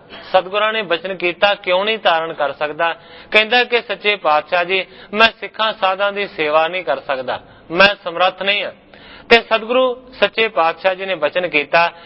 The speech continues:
ਕਿ "ਭਾਈ ਸਿੱਖਾ, ਜੇ ਘਰ ਦੇ ਵਿੱਚ ਕੁਝ ਨਾ ਹੋਵੇ, ਜੇਕਰ ਪ੍ਰੇਮ ਦੇ ਨਾਲ ਪਾਣੀ ਦਾ ਛੰਨਾ ਵੀ ਪਿਆ ਦਈਏ ਘਰ ਆਏ ਨੂੰ,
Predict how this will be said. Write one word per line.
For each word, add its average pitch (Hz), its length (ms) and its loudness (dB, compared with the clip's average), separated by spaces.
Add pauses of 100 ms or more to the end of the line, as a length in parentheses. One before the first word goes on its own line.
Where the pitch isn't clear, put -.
(220)
ਕਿ 233 160 4
"ਭਾਈ 196 380 4
ਸਿੱਖਾ, 202 420 0
ਜੇ 208 160 -2
ਘਰ 151 260 0
ਦੇ 175 180 0
ਵਿੱਚ 180 200 -6
ਕੁਝ 196 240 -2
ਨਾ 214 180 2
ਹੋਵੇ, 156 380 -2 (340)
ਜੇਕਰ 226 460 2
ਪ੍ਰੇਮ 214 440 -2
ਦੇ 220 120 -2
ਨਾਲ 220 160 0
ਪਾਣੀ 185 420 -2
ਦਾ 202 140 0
ਛੰਨਾ 180 440 -2
ਵੀ 220 120 -2
ਪਿਆ 151 300 0
ਦਈਏ 165 280 -2
ਘਰ 139 260 0
ਆਏ 139 200 0
ਨੂੰ, 165 240 -4